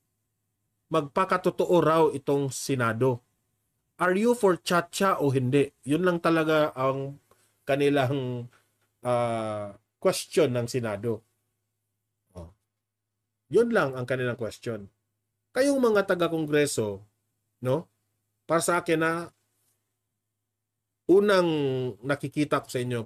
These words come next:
talagang lumalaki ang ulo ninyo, mga taga-, taga-kongres.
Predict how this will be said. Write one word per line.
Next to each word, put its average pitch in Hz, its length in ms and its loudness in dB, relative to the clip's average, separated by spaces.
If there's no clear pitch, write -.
talagang 185 320 2
lumalaki 165 480 2
ang 147 160 -2
ulo 135 240 2
ninyo, 117 320 -4
mga 123 140 -2
taga-, 123 400 -4
taga-kongres. 110 880 -6